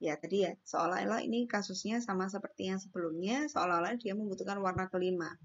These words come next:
Namun dengan kita merubah warnanya, yaitu misalkan di area sini, dibalik ya, ini menjadi biru, kuning, biru.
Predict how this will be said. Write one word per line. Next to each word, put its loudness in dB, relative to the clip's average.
Namun 6
dengan 4
kita 0
merubah 4
warnanya, 2
yaitu 2
misalkan 0
di 4
area 2
sini, -2
dibalik 2
ya, 0
ini -4
menjadi -2
biru, 0
kuning, 0
biru. -2